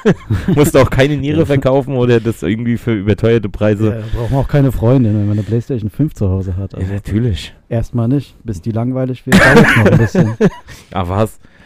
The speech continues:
Speaker 1: Damit kann man sich genug vergnügen.
Speaker 2: Ja.
Speaker 1: Also, bis auf diese eine Art von körperlicher Nähe, aber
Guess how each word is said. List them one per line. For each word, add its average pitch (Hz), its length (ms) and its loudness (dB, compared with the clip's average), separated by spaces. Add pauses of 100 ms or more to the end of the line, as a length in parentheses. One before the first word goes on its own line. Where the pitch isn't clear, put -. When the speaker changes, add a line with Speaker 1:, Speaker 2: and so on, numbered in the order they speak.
(380)
Speaker 1:
Damit 101 280 0
kann 104 140 0
man 107 120 0
sich 95 180 -8
genug 107 280 0
vergnügen. 92 560 -2 (240)
Speaker 2:
Ja. 110 180 -2 (220)
Speaker 1:
Also, 87 340 0 (440)
bis 92 200 -4
auf 104 140 -2 (160)
diese 95 240 -2
eine 110 260 2
Art 110 240 0
von 101 200 -8
körperlicher 113 520 0
Nähe, 113 320 0
aber 87 320 -6